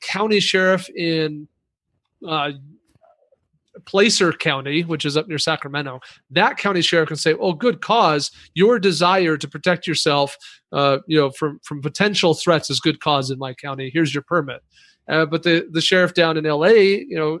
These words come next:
in, in Los Angeles County can say, "Oh, well, we don't, you know, your, your desire for self-protection is not good cause.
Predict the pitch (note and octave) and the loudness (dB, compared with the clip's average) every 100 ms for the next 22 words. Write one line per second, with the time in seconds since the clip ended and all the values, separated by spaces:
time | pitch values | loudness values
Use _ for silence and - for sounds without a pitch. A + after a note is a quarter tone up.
0 | D#3 D3 D#3 D3+ D3+ G3 A3 F3+ - D#3+ | -10 -10 -6 -6 -2 -2 0 -2 -2 -2
1 | D3+ C#3+ - D3 C#3+ - _ _ D3+ C#3 | -2 -6 -4 -2 -2 -8 _ _ 0 0
2 | - E3 E3 D#3+ - - F3 G#3+ A3+ G3 | 0 0 2 2 -2 -14 -6 0 2 0
3 | - _ F#3 D#3+ D#3 G#3+ G3 A3+ F3+ E3+ | -4 _ 0 2 2 -2 0 -2 0 -2
4 | C3+ E3 F3 F3 D3+ - D3+ - E3+ D#3+ | 2 2 4 4 2 2 -2 0 0 -2
5 | - - D#3+ - D3+ C#3+ C#3 D3+ D#3+ C#3 | -4 -4 -4 -4 -8 -8 -4 -4 -4 -6
6 | C#3 C3 G#3+ D#3 B2 - - | -8 -4 2 2 0 -8 -16